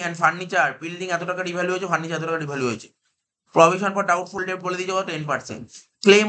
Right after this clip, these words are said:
of creditors টু থাউজেন্ড থ্রি হান্ড্রেড, প্রথম দিন করেছিলাম, মানে একটা ক্রেডিটার্স আমার কাছে তেইশশো টাকা পায়, বুঝিস তো? ও আমার কাছে তেইশশো টাকা পায়, ওকে আমি পে করলাম কত? দু হাজার টাকা। তাহলে কত টাকা ডিসকাউন্ট হয়ে গেল? আগের দিন করেছিলাম, তিনশো টাকা ডিসকাউন্ট হয়ে গেল, তো সেই অঙ্ক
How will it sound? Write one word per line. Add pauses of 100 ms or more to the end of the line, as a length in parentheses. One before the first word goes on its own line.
of
creditors
টু
থাউজেন্ড
থ্রি
হান্ড্রেড,
প্রথম
দিন
করেছিলাম, (800)
মানে (200)
একটা
ক্রেডিটার্স
আমার
কাছে
তেইশশো
টাকা (100)
পায়,
বুঝিস
তো? (420)
ও
আমার
কাছে
তেইশশো
টাকা
পায়, (180)
ওকে
আমি
পে
করলাম
কত?
দু
হাজার
টাকা। (720)
তাহলে
কত
টাকা
ডিসকাউন্ট
হয়ে
গেল?
আগের
দিন
করেছিলাম, (120)
তিনশো
টাকা
ডিসকাউন্ট
হয়ে
গেল, (600)
তো (100)
সেই
অঙ্ক